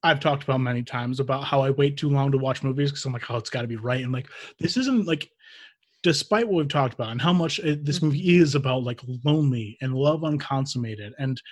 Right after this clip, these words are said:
Speaker 1: as we've had said several times, like, the most the love is consummated is in the holding of a hand and just the emotion that you feel in the holding of that hand when it takes place in both these movies. But it's not, it's not a hard sit either.
Speaker 2: No, it's cathartic. It, it,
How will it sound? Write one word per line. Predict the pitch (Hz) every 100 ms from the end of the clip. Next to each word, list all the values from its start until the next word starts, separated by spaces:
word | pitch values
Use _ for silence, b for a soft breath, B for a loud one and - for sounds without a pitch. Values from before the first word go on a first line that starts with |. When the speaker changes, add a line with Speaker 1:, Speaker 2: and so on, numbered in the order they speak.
| B B -
Speaker 1:
as | 143 143
we've | 147 139
had | 156 156
said | 156 147 151
several | - 147 147
times, | 143 147 120 123 135
like, | 139
the | 143
most | 143 147 160 170
the | -
love | 147 151
is | 143
consummated | - 151 143 135 120 120 113
is | 135 123
in | 135
the | 123
holding | - 160 180 170 180
of | 139
a | 123
hand | 107 131 110 98 -
and | 131 123
just | 120 127
the | 139
emotion | 120 127 156 160 - 151 147 143 b b b
that | 131 131
you | 156
feel | 147 - 147 117
in | 110
the |
holding | - 151 147 139
of | 131 123
that | 127 131
hand | - 143 123 113
when | 127
it | 123
takes | 135 -
place | 135 127 -
in |
both | 120 127 -
these | 120 -
movies. | 120 107 110 - B B _ _ -
But | 180
it's | 170 -
not, | 196 247 247 - _ _
it's | 170 165
not | 180 208
a |
hard | 156 165 143
sit | - 196 117 _ -
either. | 170 143 107 - 233
Speaker 2:
No, | 277
it's | 285 -
cathartic. | - 208 185 180 170 151 -
It, | 185 175 -
it, | 196 170